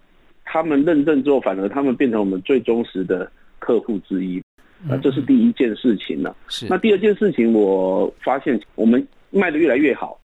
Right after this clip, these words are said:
Speaker 1: 其实我现在其实一开始都跟大家说，哎，你可以把量子线子丢到旁边去。可是我现在要跟你讲防疫的概念，百分之七十以上的传染是来自于环境，但是我们所有的人的行为都是在避免接触。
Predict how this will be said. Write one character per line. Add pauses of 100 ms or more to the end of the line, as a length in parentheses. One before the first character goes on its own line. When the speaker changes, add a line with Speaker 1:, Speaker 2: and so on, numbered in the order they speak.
(100)
Speaker 1:
其
实
我
现
在
其
实
一
开
始
都
跟
大
家
说，
哎，
你
可
以
把
量
子
线
子
丢
到
旁
边
去。
可
是
我
现
在
要
跟
你
讲 (300)
防
疫
的
概
念， (300)
百
分
之
七
十
以
上
的
传
染
是
来
自
于
环 (100)
境， (460)
但
是
我
们
所
有
的
人
的 (420)
行
为
都
是
在
避
免
接
触。